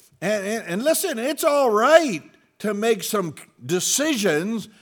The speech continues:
and some commitments to God and say, "Lord, I'd like to do this by this time."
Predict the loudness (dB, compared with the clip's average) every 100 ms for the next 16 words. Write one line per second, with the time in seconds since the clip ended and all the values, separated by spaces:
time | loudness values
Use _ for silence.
0 | _ -2 0 0 -4 -4 -2 0 2 0
1 | -2 -4 -6 0 4 8 8 6 -2 2
2 | 2 4 4 4 4 4 4 2 0 -6
3 | -4 0 2 2 2 2 2 -2 -4 -6
4 | -6 -6 -10 -16